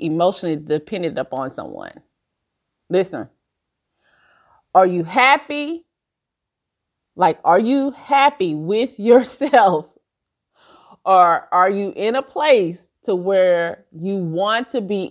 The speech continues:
emotionally dependent upon someone? The reason why I say this is because so many people will enter into a relationship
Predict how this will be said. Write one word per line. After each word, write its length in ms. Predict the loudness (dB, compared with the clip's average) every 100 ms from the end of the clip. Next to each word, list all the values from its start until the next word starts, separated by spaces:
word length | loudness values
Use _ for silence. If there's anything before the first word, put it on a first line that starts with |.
| -4
emotionally 680 | -2 2 2 0 -4 -6 -4
dependent 640 | -6 -8 -12 -12 -10 -10
upon 460 | -10 -6 -4 -4 -6
someone? 680 | -6 -6 -4 -6 -6 -8 -12 _ _ _ _ _ _ _ _ _ _ _ _ _ _
The 120 | 0 0
reason 460 | 2 2 2 0
why 240 | 4 4 4
I 160 | 0 -2
say 320 | -6 -4 -4
this 280 | -2 -2 -4
is 100 | -12
because 580 | -12 -4 -2 0 -2
so 180 | -4 -2
many 260 | 0 -2 -4
people 800 | -2 -2 -2 -2 -2 -2 -4 _ _ _ -6
will 340 | 2 4 4 2
enter 280 | 0 0 -4
into 380 | -2 -4 -2 -2
a 60 |
relationship 1120 | 0 0 2 2 0 -4 -10 -8 -6 -6 -8